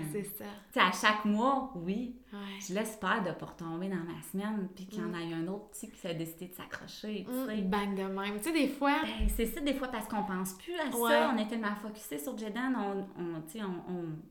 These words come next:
Speaker 2: on passe nos journées avec lui, on pense
Speaker 1: Ouais.
Speaker 2: juste à lui toujours, mais peut-être qu'il y en a un autre qui va
Speaker 1: Mm.
Speaker 2: s'accrocher naturellement,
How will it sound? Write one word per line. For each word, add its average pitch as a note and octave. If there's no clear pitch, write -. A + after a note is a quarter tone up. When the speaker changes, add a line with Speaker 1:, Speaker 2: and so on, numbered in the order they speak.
Speaker 2:
on E3+
passe F#3+
nos F#3+
journées A3
avec G3+
lui, C4
on G3+
pense F#3+
Speaker 1:
Ouais. F#3+
Speaker 2:
juste B3
à G3+
lui A3
toujours, A3
mais G#3
peut-être C#4
qu'il A3
y G#3+
en G3+
a G3
un F#3
autre G3
qui -
va F#3
Speaker 1:
Mm. B3
Speaker 2:
s'accrocher A#3+
naturellement, G#3